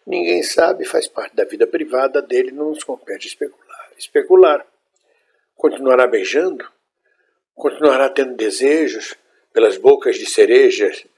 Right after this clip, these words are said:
dos rapazes que ele conheceu durante a vida? Qual é a história da adolescência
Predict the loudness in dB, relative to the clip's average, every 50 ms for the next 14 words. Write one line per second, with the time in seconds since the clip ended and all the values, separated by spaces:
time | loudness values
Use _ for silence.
0 | _ _ _ _ _ _ _ _ _ _ _ -10 -10 -8 -6 -6 -8 -4 0 2
1 | 4 4 4 2 0 -6 -10 -8 -8 -10 -10 -10 -10 -10 -8 -8 -6 -4 -4 -4
2 | -2 -2 -4 -4 -4 -6 -8 -12 -10 -4 -2 -2 0 0 -2 -6 -8 -12 _ _
3 | _ _ _ _ _ _ _ _ _ _ _ _ _ _ _ _ _ _ 0 2
4 | 2 4 2 2 0 -2 2 4 6 6 6 4 2 -2 -2 -2 -4 -2 -2 -4
5 | -6 -6 -6 -10 -10 -8 -6 -6 -6 -6 -8 -10 -12 -12 -14